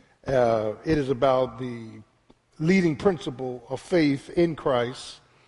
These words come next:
And it's interesting because he spake, he sustains, he upholds all things by the power of his word, and he sufficiently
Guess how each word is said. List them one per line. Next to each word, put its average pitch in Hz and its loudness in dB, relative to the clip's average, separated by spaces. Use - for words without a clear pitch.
And 185 4
it's 165 2
interesting 185 2
because 147 2
he 156 -4
spake, 185 4
he 117 -8
sustains, 156 0
he 127 -4
upholds 147 -2
all 175 8
things 127 0
by 127 0
the 120 -4
power 147 2
of 120 0
his 107 -6
word, 120 2
and 127 -8
he 139 -6
sufficiently 123 -2